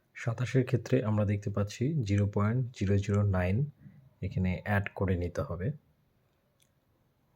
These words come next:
So, আমরা প্রথম যে সেলটি চেক করছি, আহ, সেইখানে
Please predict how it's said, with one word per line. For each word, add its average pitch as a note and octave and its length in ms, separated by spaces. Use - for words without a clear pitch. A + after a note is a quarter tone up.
So, F2 360
আমরা A2 540
প্রথম G#2+ 540
যে G#2 200
সেলটি G2+ 640
চেক G2+ 240
করছি, G#2 440
আহ, E2 1160
সেইখানে G2 760